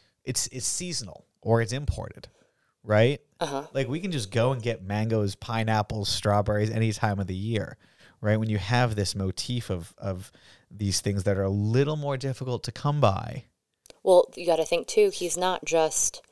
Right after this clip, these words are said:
Speaker 2: it's not like he has a bowl of fruit on his counter. It's like, "Oh, I'm gonna carve that." These are,
Speaker 1: Hmm.
Speaker 2: these are things that he has
Speaker 1: I
Speaker 2: that
Speaker 1: didn't
Speaker 2: have,
Speaker 1: think about that.
Speaker 2: they've already been a thing, right?
Speaker 1: Yeah, yeah.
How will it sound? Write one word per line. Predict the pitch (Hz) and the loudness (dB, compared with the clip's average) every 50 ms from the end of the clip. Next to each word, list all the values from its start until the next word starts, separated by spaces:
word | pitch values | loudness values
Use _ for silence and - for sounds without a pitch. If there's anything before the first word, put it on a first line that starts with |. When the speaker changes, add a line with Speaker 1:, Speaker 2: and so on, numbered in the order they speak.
| _ _ _ _ _ _ | _ _ _ _ _ _
Speaker 2:
it's | - 170 - | -2 2 4
not | 208 208 - - | 6 6 6 6
like | 180 165 - - | 4 2 2 0
he | - 175 156 151 147 147 147 147 - _ _ _ _ - _ _ _ - - | -2 -2 0 0 2 0 0 -2 -4 _ _ _ _ -20 _ _ _ -12 -4
has | 180 185 180 185 165 | 0 2 2 2 0
a | 156 | 2
bowl | - 165 160 160 | 4 6 6 6
of | 156 - | 6 4
fruit | - - - 170 165 165 160 156 - - | 0 -4 -2 2 4 4 4 2 0 -2
on | 156 151 151 147 147 | -4 -2 -2 -2 -4
his | - - 143 143 139 131 - - - _ _ _ _ - | -4 -6 -4 -4 -2 -2 -2 -4 -4 _ _ _ _ -6
counter. | - 202 185 160 151 139 139 139 135 | -2 -2 0 0 0 -2 -2 -2 -2
It's | 135 - | -2 -2
like, | 160 160 - - | -2 -4 -4 -2
"Oh, | - 269 277 202 131 120 - - _ _ - | 0 2 6 6 6 4 2 -2 _ _ -8
I'm | 170 190 214 | -6 -6 -4
gonna | 208 - 139 143 | -2 0 0 0
carve | - - - 208 220 226 226 - - | 0 -2 0 2 2 2 2 0 0
that." | - 78 73 - - - _ _ - _ _ _ _ - | -4 -4 -2 -6 -8 -10 _ _ -20 _ _ _ _ 2
These | 196 202 185 - | 4 4 4 6
are, | 160 156 151 143 139 - - 175 196 214 214 | 4 4 4 2 0 -2 -6 -20 -20 -20 -16
Speaker 1:
Hmm. | 202 170 127 98 85 - - - | -12 -10 -10 -10 -10 -12 -2 2
Speaker 2:
these | 208 214 - | 2 4 6
are | 202 190 | 6 4
things | 175 - - 180 175 175 170 - | 4 2 -2 -2 -2 -2 -4 -2
that | - 156 - | -2 -2 -2
he | - - - 185 180 175 | -2 -6 -6 -4 -4 -4
has | - - 156 147 147 143 143 139 - - - _ - - | -2 -2 -2 0 0 0 0 2 0 0 0 _ -8 0
Speaker 1:
I | 156 | 4
Speaker 2:
that | 175 - | 4 4
Speaker 1:
didn't | 165 160 | 6 6
Speaker 2:
have, | 180 156 | 4 4
Speaker 1:
think | 170 175 190 | 2 -6 -6
about | 175 151 - - - | -6 -6 -6 -6 -4
that. | 196 | 2
Speaker 2:
they've | 202 202 196 | 2 6 8
already | 208 226 226 202 180 160 | 8 8 8 6 4 2
been | 160 151 147 | 0 0 0
a | |
thing, | 131 - - 180 151 - - - - - _ - | -2 -2 0 0 0 0 -4 -12 -16 -20 _ -2
right? | 160 151 143 143 147 170 | 0 2 4 4 4 2
Speaker 1:
Yeah, | - 104 | 2 0
yeah. | 95 87 - | -2 -4 -6